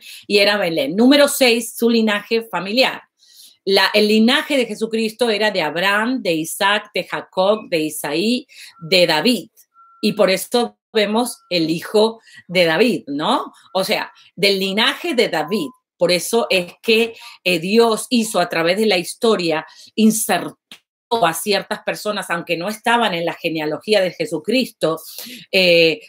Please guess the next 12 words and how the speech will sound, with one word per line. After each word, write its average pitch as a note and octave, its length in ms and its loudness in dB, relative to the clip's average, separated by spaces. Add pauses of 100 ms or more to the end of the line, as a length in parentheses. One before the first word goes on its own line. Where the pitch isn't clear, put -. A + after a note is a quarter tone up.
(140)
para G#3 260 2
poder G3 360 0
llegar G#3+ 340 2
a F3+ 80 2
esta F#3 240 -4
genealogía F#3+ 1120 -4 (240)
perfecta F#3+ 680 0
de D#3+ 120 -4
que E3 120 -4
naciera F#3+ 440 -2
del F3 200 -2
vientre F#3 680 -4